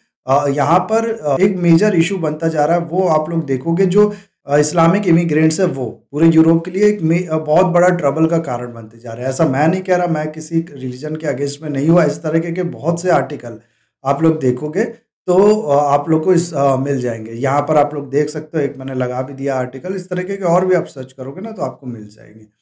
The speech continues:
तो यहाँ पर आप लोग सवाल पूछ सकते हो कि ये जो डंकी मार के लोग जाते हैं, इलीगल तरीके से जो जाते हैं, India से भी बहुत लोग जाते हैं, इसमें Hindus भी होंगे, इसमें Muslims भी होंगे, बाकी religion के भी होंगे, तो क्यों सिर्फ Islam,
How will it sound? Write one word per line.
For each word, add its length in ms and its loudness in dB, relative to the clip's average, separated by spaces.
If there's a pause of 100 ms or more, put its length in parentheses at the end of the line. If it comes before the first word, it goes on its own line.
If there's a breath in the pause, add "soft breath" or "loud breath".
(260)
तो 60 4
यहाँ 300 4
पर 160 -2
आप 200 2
लोग 140 -4
सवाल 300 -2
पूछ 240 -4
सकते 260 -6
हो 80 -2
कि 100 -4
ये 180 4
जो 140 0
डंकी 360 0
मार 220 0
के 100 -6
लोग 260 -4
जाते 360 -4
हैं, 80 2
इलीगल 320 2
तरीके 360 -4
से 120 -6
जो 160 -6
जाते 380 -8
हैं, 340 -4 (320 loud breath)
India 260 4
से 120 4
भी 100 2
बहुत 280 4
लोग 120 4
जाते 320 2
हैं, 60 4
इसमें 240 0
Hindus 420 2
भी 140 0
होंगे, 540 2 (340 loud breath)
इसमें 460 4
Muslims 480 0
भी 120 -6
होंगे, 560 -2 (320 loud breath)
बाकी 280 2
religion 440 2
के 120 -2
भी 120 -2
होंगे, 260 -2
तो 140 -4
क्यों 280 2
सिर्फ 240 2
Islam, 560 2